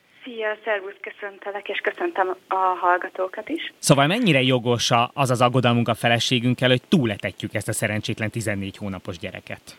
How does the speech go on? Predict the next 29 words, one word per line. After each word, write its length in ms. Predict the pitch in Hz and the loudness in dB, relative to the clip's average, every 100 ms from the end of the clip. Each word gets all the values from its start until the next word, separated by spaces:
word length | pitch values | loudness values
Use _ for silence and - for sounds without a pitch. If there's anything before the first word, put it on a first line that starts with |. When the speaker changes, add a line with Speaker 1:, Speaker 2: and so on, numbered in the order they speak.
| _ | _
Speaker 1:
Lehet 600 | - 202 196 185 - - - | -2 2 4 4 2 -10 -16
túletetni 680 | - 175 175 175 170 - 185 | -10 -4 -4 -4 -8 -4 -2
egy 120 | 170 | 0
gyereket, 460 | 160 170 175 240 - | 2 0 0 -2 -2
viszont 360 | 208 190 185 | -2 0 0
vannak 380 | - 214 185 170 | 2 2 0 -2
a, 300 | 175 170 - | -2 0 0
a 60 | 175 | 2
gyermekeknek, 880 | 180 175 170 - 175 - 175 170 - | 2 2 0 -4 -8 -4 -4 -4 -4
ö, 220 | 175 180 - | -2 -2 0
olyan 280 | 190 170 175 | 0 0 -4
időszakai, 680 | 175 175 - - - 202 269 | -6 -8 -8 -8 -2 -2 0
amikor 380 | 190 175 - | -4 -6 -4
egy 140 | 180 175 | -4 0
fejlődési 580 | 214 190 170 170 - - | 4 4 2 -6 -6 -8
ugrásban 580 | 185 - 170 175 175 170 | -8 -4 -2 -2 -4 -4
vannak, 340 | 170 196 240 | -4 -4 -4
és 200 | 220 - | -4 -4
ilyenkor 360 | 196 190 - 190 - | -4 -4 -2 -4 4
több, 360 | 196 170 160 | 6 6 4
ö, 180 | 170 170 165 - - - - | 2 4 0 -6 -10 -10 -4
ételt 520 | 190 170 - 170 175 | -4 -4 -2 -4 -2
kívánnak. 720 | - 170 165 160 165 165 - | -4 -6 -4 -4 -2 -2 0
Ez 140 | 196 202 | -2 2
már 260 | 208 214 - | 4 4 4
észrevehető 840 | - 233 233 202 190 196 - 190 185 | 6 6 6 4 4 0 -4 -2 2
egészen 680 | 196 180 185 - 185 180 175 - - - - - | 2 0 -4 -4 2 2 0 -6 -14 -14 -18 -6
kicsi, 540 | 208 202 190 190 175 | -4 -2 0 0 0
ö, 120 | - | 2